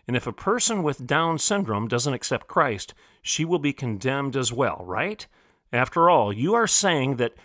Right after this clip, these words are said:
genetics is irrelevant. The court system recognizes that there are genetic and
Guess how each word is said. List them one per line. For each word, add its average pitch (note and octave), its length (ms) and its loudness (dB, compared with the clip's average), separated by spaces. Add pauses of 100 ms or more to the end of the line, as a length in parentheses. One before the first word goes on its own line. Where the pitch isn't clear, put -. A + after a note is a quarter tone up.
(160)
genetics D3 720 2
is B2 160 -2
irrelevant. B2 640 0 (400)
The B2 80 -4
court C4 320 2
system C#3 380 2
recognizes G2+ 800 -2
that B2 200 -2 (340)
there E3 280 4
are D3+ 100 6
genetic C#3 760 -2
and B2+ 340 -2